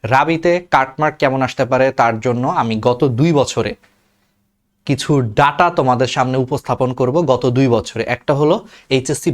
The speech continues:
বাইশ ব্যাচের সময় মোটামুটি হচ্ছে রাবির বিভিন্ন শিফট ভিত্তিক ডাটা, আর একটা হলো এইচএসসি তেইশ ব্যাচের সময় হচ্ছে রাবি শিফট ভিত্তিক ডাটা। এই দুইটা ডাটা উপস্থাপন করে মোটামুটি এটার সাথে সামঞ্জস্য রেখে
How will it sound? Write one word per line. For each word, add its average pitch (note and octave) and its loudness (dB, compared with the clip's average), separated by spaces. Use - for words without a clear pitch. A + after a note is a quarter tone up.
বাইশ D3 2
ব্যাচের D3 0
সময় D#3+ 0
মোটামুটি C3 0
হচ্ছে A#2+ -2
রাবির A#2+ 2
বিভিন্ন A#2+ -2
শিফট C#3 -2
ভিত্তিক C#3+ -4
ডাটা, C3+ 2
আর C3 4
একটা C#3 -2
হলো D#3 4
এইচএসসি C3+ -4
তেইশ A3+ 0
ব্যাচের C#3 0
সময় B2 -2
হচ্ছে A#2 -2
রাবি A2+ 2
শিফট A#2+ -4
ভিত্তিক A#2+ -6
ডাটা। G#2 -2
এই F#3 4
দুইটা E3 4
ডাটা D#3 2
উপস্থাপন D3 -2
করে D3 2
মোটামুটি D3 2
এটার B2+ 2
সাথে C#3+ -6
সামঞ্জস্য E3 2
রেখে D3+ 0